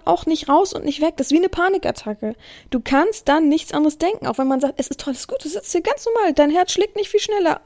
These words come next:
der Puls ist gut, alles gut“, du steigerst dich da so rein, bis es dann auch wirklich so ist, so gefühlt. Und das ist bei einer Frau ganz oft so, ja.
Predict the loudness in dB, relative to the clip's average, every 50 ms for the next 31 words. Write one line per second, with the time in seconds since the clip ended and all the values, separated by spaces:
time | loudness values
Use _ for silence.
0 | -4 -2 0 0 2 4 2 2 2 2 -2 0 4 4 2 4 2 -2 0 0
1 | 2 2 0 0 0 -4 -6 -6 -10 _ _ -20 -20 _ _ _ _ _ _ _
2 | _ _ _ _ _ _ _ _ _ _ -10 -8 -2 0 0 2 2 0 -2 -2
3 | -4 -2 0 0 0 0 -2 -2 -2 -2 -4 -6 -12 -20 -20 -10 0 2 2 2
4 | 2 0 -4 -2 -2 -2 -2 -2 -2 -2 -2 -4 -2 -4 -4 -2 -4 -4 -4 -4
5 | -4 -4 -4 -4 -4 -4 -4 -6 _ _ -20 -20 -20 -20 -20 -20 -14 -8 -4 0
6 | 0 0 0 0 0 2 2 4 4 2 0 0 2 2 2 2 2 0 0 0
7 | 0 -2 -4 -6 -6 -6 -6 -6 -8 -6 -4 -2 -2 -2 -4 -4 -6 -8